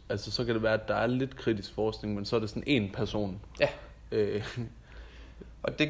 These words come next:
Speaker 2: det kan jo være svært at, at forholde sig til at arbejde med, ikke? Altså, der sidder man meget alene. Øh,
Speaker 1: Ja.
Speaker 2: altså, jeg,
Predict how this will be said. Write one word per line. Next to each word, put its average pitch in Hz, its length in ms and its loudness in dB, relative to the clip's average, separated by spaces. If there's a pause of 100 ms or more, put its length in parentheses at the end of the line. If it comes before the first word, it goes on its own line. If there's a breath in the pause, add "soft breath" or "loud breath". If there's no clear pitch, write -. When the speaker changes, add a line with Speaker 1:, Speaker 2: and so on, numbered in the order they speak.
(120)
Speaker 2:
det 160 100 4
kan 180 100 8
jo 165 60 10
være 127 140 8
svært 143 340 4
at, 123 840 0
at 127 80 -2
forholde 135 400 2
sig 143 140 -6
til - 140 -2
at 131 100 2 (120)
arbejde 131 420 2
med, 127 200 0
ikke? 147 160 2
Altså, 131 160 0
der 135 100 -2
sidder 147 240 2
man 123 200 2
meget 123 340 2
alene. 123 380 -2 (300)
Øh, - 40 0
Speaker 1:
Ja. 120 320 -2
Speaker 2:
altså, 120 200 -2
jeg, 123 200 2